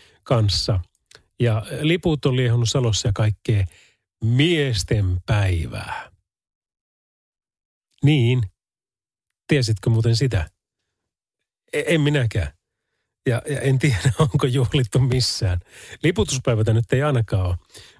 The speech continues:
Mutta tuota, mäkin kuulin vasta illalla, että tänään on kansainvälinen miesten päivä ja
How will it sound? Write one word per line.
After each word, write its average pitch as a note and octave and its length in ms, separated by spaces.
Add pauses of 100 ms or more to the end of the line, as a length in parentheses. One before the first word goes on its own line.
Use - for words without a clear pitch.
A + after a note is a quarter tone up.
Mutta C#3+ 240
tuota, C#3+ 160
mäkin A3 240
kuulin F#3 260
vasta D#3+ 240
illalla, D#3+ 280
että A2+ 120
tänään D3+ 280
on B2 80
kansainvälinen A2+ 580
miesten A2+ 400
päivä G2 300
ja F#2 140